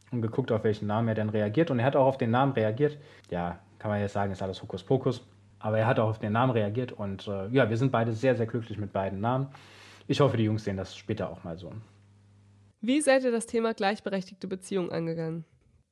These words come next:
Speaker 2: Ich gebe tatsächlich eine kurze Antwort. Mike hat bestimmt eine längere. Für uns war es tatsächlich ein langer Prozess. Ich denke, unsere Grundwerte waren von Anfang an sehr ähnlich, was uns wichtig ist. Zum Beispiel Loyalität ist uns beiden sehr wichtig. Genauso Dinge zu erreichen, irgendwie was zu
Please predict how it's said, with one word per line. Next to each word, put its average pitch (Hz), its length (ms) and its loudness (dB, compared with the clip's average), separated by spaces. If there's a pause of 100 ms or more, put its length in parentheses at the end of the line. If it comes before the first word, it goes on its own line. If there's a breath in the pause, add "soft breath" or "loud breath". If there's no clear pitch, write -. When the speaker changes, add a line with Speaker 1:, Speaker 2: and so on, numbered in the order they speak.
(260)
Speaker 2:
Ich 220 160 0
gebe 294 160 2
tatsächlich 226 360 4
eine 208 140 2
kurze 240 380 6
Antwort. 202 540 2
Mike 196 320 0
hat 185 100 2
bestimmt 180 300 -2
eine 165 80 2
längere. 170 400 2 (400 loud breath)
Für 254 160 10
uns 294 280 8
war 226 180 10
es 233 100 0
tatsächlich 220 560 0
ein 202 180 0
langer 214 320 6
Prozess. - 600 2 (240 soft breath)
Ich 202 120 2
denke, 233 260 8
unsere 226 240 2
Grundwerte 226 580 6
waren 208 160 4
von - 120 -4
Anfang 208 340 -2
an 190 120 2
sehr 190 180 2
ähnlich, 247 600 2 (420)
was 202 160 2
uns 196 180 -2
wichtig 214 320 0
ist. - 380 0
Zum 196 120 -2
Beispiel 185 280 4
Loyalität 185 720 4
ist - 160 -4
uns 180 140 -4
beiden 196 260 2
sehr 190 180 0
wichtig. 233 440 -4
Genauso 190 840 2
Dinge 214 340 4
zu 214 140 -4
erreichen, 196 760 0
irgendwie 185 360 0
was 180 240 0
zu 180 340 0